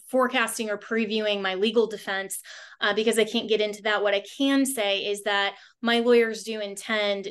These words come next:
to fight this with every legal mechanism available. And I do have full faith and confidence in, uh, in them as advocates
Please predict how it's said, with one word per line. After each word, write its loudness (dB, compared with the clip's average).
to 2
fight 0
this 4
with -4
every 2
legal 0
mechanism -6
available. 2
And 2
I 0
do 0
have -2
full -2
faith -4
and -8
confidence -4
in, 6
uh, 4
in 0
them 4
as -2
advocates -4